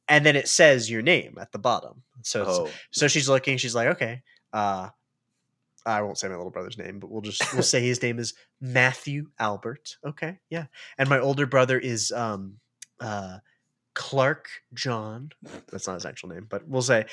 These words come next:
Speaker 1: And then, and s-, Lily's, like, pondering over this, and then she's like, "Uh, uh, uh, David." I just said my name, whatever.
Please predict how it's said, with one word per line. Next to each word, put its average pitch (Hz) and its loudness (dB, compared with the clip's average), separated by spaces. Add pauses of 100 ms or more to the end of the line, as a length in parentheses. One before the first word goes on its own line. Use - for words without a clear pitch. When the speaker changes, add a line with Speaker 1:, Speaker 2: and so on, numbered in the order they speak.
(220)
Speaker 1:
And 170 10
then, 156 6
and 147 4
s-, - -2
Lily's, 156 6
like, 131 2
pondering 123 0
over 113 -4
this, 110 -4
and 120 -6
then 110 -4
she's 113 -6
like, 110 -8
"Uh, 139 -6 (640)
uh, 127 -6
uh, 123 -10 (1200)
David." 127 -6 (400)
I 104 0
just 98 -2
said 98 -4
my 92 -6
name, 95 -10
whatever. 113 2